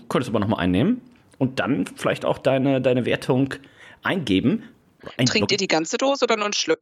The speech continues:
Speaker 2: nur Teile davon?
Speaker 1: Die ganze Dose.
Speaker 2: Gut.
Speaker 1: Was
Speaker 2: Äh,
Speaker 1: denkst
Speaker 2: noch
Speaker 1: du
Speaker 2: eine
Speaker 1: denn?
Speaker 2: Anekdote, noch eine Anekdote zu dem, ähm, was Reinhold gesagt hat, dass er, der hat doch von Baba mal eine Dose nicht erkannt, weil die an Louboutin angeto-, äh,
Speaker 1: Ja.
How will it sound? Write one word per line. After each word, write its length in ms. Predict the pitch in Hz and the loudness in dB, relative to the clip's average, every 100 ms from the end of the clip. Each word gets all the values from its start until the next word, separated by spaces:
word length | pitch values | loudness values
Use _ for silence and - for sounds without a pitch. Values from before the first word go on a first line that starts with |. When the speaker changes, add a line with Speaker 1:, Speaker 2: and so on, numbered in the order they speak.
| - | -4
Speaker 2:
nur 200 | 185 175 | -4 -2
Teile 300 | 185 139 135 | 0 0 2
davon? 380 | - - 139 156 _ _ - | -2 -4 -10 -10 _ _ -10
Speaker 1:
Die 40 | - | -6
ganze 200 | 76 - | -8 -2
Dose. 320 | 131 156 82 - _ _ _ | 0 0 -4 -12 _ _ _
Speaker 2:
Gut. 240 | - - - - - - - | -12 -10 -12 -18 -16 -8 -6
Speaker 1:
Was 100 | - | -2
Speaker 2:
Äh, 40 | |
Speaker 1:
denkst 160 | 208 202 | 0 2
Speaker 2:
noch 40 | |
Speaker 1:
du 40 | 175 | 4
Speaker 2:
eine 80 | 240 | 4
Speaker 1:
denn? 100 | 202 | 2
Speaker 2:
Anekdote, 540 | 202 - 208 - 226 - 165 - - | -2 0 -2 0 -2 -2 -14 -20 -8
noch 140 | 202 202 | -6 -4
eine 100 | 196 - | -6 -4
Anekdote 560 | 190 190 - 190 208 214 | -2 -2 0 -2 -2 -6
zu 160 | 214 | -4
dem, 360 | - 185 185 196 | 2 2 2 0
ähm, 300 | 165 160 170 165 | 0 0 0 -2
was 280 | 160 - | -6 -2
Reinhold 340 | 160 190 202 - | -2 0 -4 -6
gesagt 340 | - 196 - | -4 -4 -2
hat, 100 | 202 | -2
dass 120 | 170 | 0
er, 120 | 165 170 | 0 0
der 100 | - | -2
hat 80 | 180 | -4
doch 100 | 180 _ | -6 _
von 200 | _ 185 | _ -4
Baba 260 | 165 180 190 | 0 2 2
mal 100 | 180 | 2
eine 120 | 180 | 0
Dose 260 | 170 185 202 | 2 0 0
nicht 140 | 190 | -2
erkannt, 280 | 185 - 180 | -2 -2 -2
weil 100 | 170 | 0
die 80 | 175 | 0
an 240 | 165 165 _ | -2 -8 _
Louboutin 600 | 175 185 - - 196 165 302 | -14 -14 -18 -6 -2 -2 -2
angeto-, 400 | - 233 233 - 262 | -6 -12 -14 -12 -4
äh, 160 | 214 220 240 | -4 -4 -10
Speaker 1:
Ja. 220 | - 135 | -4 -2